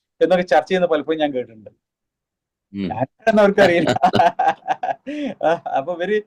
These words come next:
Speaker 1: ഈ സർക്കാർ ഉദ്യോഗസ്ഥന്മാരാകുമ്പോ അവരുടെ കാര്യങ്ങൾ അവർ ചർച്ച ചെയ്യുമല്ലോ, അവരെ പറ്റി പറഞ്ഞ
Speaker 2: ആ,
Speaker 1: കാര്യങ്ങൾ.
Speaker 2: ആ, ഈ ശമ്പള കമ്മീഷനെ നിയമിച്ചതും,
Speaker 1: ആ,
Speaker 2: ഉം.
Speaker 1: എന്തെങ്കിലും, എന്തെങ്കിലും നമ്മൾ പറയണ്ടെങ്കിൽ ചർച്ച ചെയ്യും. ഇത് പലപ്പോഴും നമ്മൾ കേട്ടിട്ടുണ്ട്. അപ്പൊ ഇവിടെ എവിടെയെങ്കിലും നമ്മളൊന്ന് പിഴച്ചു കൊടുത്തു പോയാൽ, തെറ്റി കൊടുത്തു പോയാൽ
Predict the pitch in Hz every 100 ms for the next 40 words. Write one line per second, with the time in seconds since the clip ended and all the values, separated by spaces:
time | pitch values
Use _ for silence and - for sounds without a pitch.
0 | _ - 165 160 147 185 190 208 202 202
1 | 190 185 185 214 185 190 208 190 202 202
2 | 196 180 - 175 143 127 147 165 165 170
3 | 165 175 120 107 107 101 104 107 104 113
4 | 110 131 147 143 143 143 139 143 147 139
5 | 135 120 135 - 208 - - 123 - 190
6 | - - 185 196 202 170 180 196 190 175
7 | 170 180 190 190 185 165 143 117 _ _
8 | - 185 160 170 185 220 220 208 190 165
9 | 156 139 120 - _ _ _ _ - 151
10 | 180 170 220 233 233 214 170 175 202 220
11 | 214 208 202 190 160 165 170 202 170 170
12 | 139 117 _ - 170 165 180 170 156 143
13 | 147